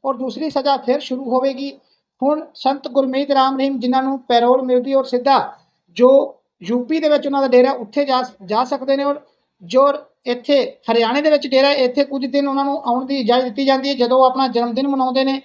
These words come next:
ਔਰ ਬਹੁਤ ਸਾਰੀ ਸੰਗਤ ਉਦੋਂ ਉਹਨਾਂ ਦੇ ਨਾਲ ਜਾ ਕੇ ਉੱਥੇ ਜਨਮ ਦਿਨ ਮਨਾਉਂਦੀ ਹੈ। ਸੋ ਡੇਰਾ ਸਿਰਸਾ ਦੇ ਮੁਖੀ ਸੰਤ ਗੁਰਮੀਤ ਰਾਮ ਰਹੀਮ ਜਿਹੜੇ ਕਿ ਪੈਰੋਕਾਰ ਨੇ, ਉਹਨਾਂ ਦੇ ਜਿਹੜੀ ਆਪਣੀ ਪਟੀਸ਼ਨ ਸੀ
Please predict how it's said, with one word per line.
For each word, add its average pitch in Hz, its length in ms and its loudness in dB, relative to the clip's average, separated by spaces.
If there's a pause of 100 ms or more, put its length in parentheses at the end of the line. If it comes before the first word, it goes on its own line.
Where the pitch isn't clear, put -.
(400)
ਔਰ 254 160 4
ਬਹੁਤ 262 240 4
ਸਾਰੀ 285 200 -2
ਸੰਗਤ 254 400 0
ਉਦੋਂ 254 200 0
ਉਹਨਾਂ 269 260 -2
ਦੇ 269 180 0
ਨਾਲ 247 280 2
ਜਾ 254 160 -2
ਕੇ 262 140 -8
ਉੱਥੇ 262 340 -2 (380)
ਜਨਮ 247 200 -4
ਦਿਨ 277 160 -2
ਮਨਾਉਂਦੀ 262 440 -2
ਹੈ। - 60 0 (240)
ਸੋ 240 120 -2
ਡੇਰਾ 247 300 2
ਸਿਰਸਾ 269 400 -4
ਦੇ 254 120 -2
ਮੁਖੀ 254 280 -12
ਸੰਤ 247 300 -6
ਗੁਰਮੀਤ 233 500 -4
ਰਾਮ 254 280 2
ਰਹੀਮ 262 220 0 (460)
ਜਿਹੜੇ 262 220 4
ਕਿ 269 140 -4
ਪੈਰੋਕਾਰ 247 560 0
ਨੇ, 262 160 -4
ਉਹਨਾਂ 294 360 -2
ਦੇ 247 260 4 (440)
ਜਿਹੜੀ 254 280 2
ਆਪਣੀ 254 300 -4 (160)
ਪਟੀਸ਼ਨ 254 340 0
ਸੀ 262 240 -4